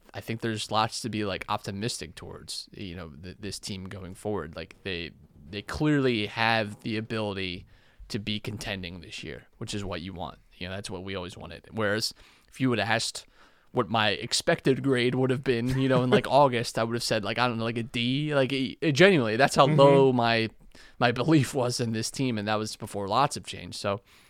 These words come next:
Speaker 1: yeah, I, I would say it's, they're probably, yeah, like, an A minus would be, be where I, I'd be at with the Sixers as a whole.
Speaker 2: Yeah, and I mean, this is the first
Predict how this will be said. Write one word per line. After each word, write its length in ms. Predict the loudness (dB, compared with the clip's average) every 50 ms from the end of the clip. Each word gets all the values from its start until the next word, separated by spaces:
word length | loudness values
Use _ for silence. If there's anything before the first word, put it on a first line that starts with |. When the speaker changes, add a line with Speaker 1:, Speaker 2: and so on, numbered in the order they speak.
| -20 _ _ _
Speaker 1:
yeah, 280 | 2 4 6 6 6 6
I, 160 | 4 0 -2 -4
I 120 | -2 -2 -2
would 100 | -2 0
say 220 | 0 2 2 0
it's, 160 | 0 -4 -8
they're 260 | -4 -2 0 0 0 -2 -8 -16 _ _ _ _ -14 -12 -12 -8 -4
probably, 300 | -2 0 0 0 0 0
yeah, 240 | 0 2 2 2 2
like, 180 | 0 -2 -2 -2
an 80 | 0
A 100 | 0 0
minus 500 | 0 0 0 0 -2 -2 -4 -4 -6 -6
would 140 | -8 -10 -8
be, 320 | -8 -6 -6 -6 -6 -6
be 260 | -8 -10 -12 -10 -10 -8
where 220 | -6 -4 -4 -2
I, 160 | -2 -4 -4 -6 -10
I'd 140 | -12 -12 -10
be 140 | -10 -10
at 140 | -8 -10 -10
with 160 | -12 -14 -16 -12
the 60 | -10
Sixers 380 | -8 -8 -8 -8 -10 -10 -12 -12
as 140 | -12 -14
a 60 | -14 -12
whole. 320 | -10 -10 -10 -10 -12 -16 _ _ _ -4
Speaker 2:
Yeah, 100 | -2 -2
and 80 | -2 -2
I 40 |
mean, 180 | -4 -6 -4 -4
this 160 | -2 -2 -2
is 60 | -4
the 100 | -4 -6
first 560 | -4 -2 0 0 0 0 0 0 -2 -2 -2